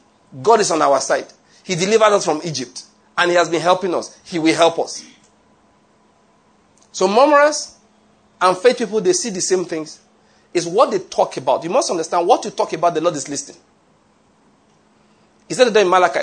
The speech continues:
"Those that fear the Lord spake," King James, "they spake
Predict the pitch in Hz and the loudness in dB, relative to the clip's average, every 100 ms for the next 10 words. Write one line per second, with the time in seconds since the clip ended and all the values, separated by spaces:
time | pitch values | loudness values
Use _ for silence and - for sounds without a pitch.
0 | 151 160 320 226 202 - 233 196 175 196 | -6 -2 0 2 -2 0 0 2 2 0
1 | - - _ 269 262 - _ _ 180 175 | -2 -14 _ -6 -6 -18 _ _ -4 0
2 | 185 - - - - 190 - 294 | -2 -4 -14 -10 -6 -4 -4 -8